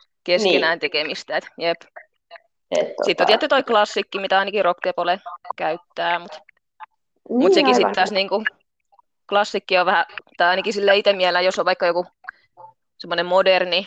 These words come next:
Speaker 1: hardstyle-tyyppinen, niin onko se sit kauhean klassista tankotanssia, niin, hmm,
Speaker 2: Niin,
Speaker 1: en
Speaker 2: niin, et
Speaker 1: tiedä.
Speaker 2: ehkä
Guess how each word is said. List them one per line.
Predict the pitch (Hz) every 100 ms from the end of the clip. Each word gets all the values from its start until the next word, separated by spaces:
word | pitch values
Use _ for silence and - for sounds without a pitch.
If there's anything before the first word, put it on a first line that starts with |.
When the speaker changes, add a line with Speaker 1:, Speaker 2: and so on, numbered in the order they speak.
| -
Speaker 1:
hardstyle-tyyppinen, | - 151 175 - 175 170 165 175 165 - 165 165 170
niin | 180 185
onko | 185
se | 190
sit | 202 -
kauhean | 220 202
klassista | 254 226 226 180 - 170
tankotanssia, | 160 165 160 170 - - -
niin, | - 202 - 202
hmm, | 294 254
Speaker 2:
Niin, | 170 - _
Speaker 1:
en | 196 202
Speaker 2:
niin, | 185 170 170
et | 196
Speaker 1:
tiedä. | 190
Speaker 2:
ehkä | 226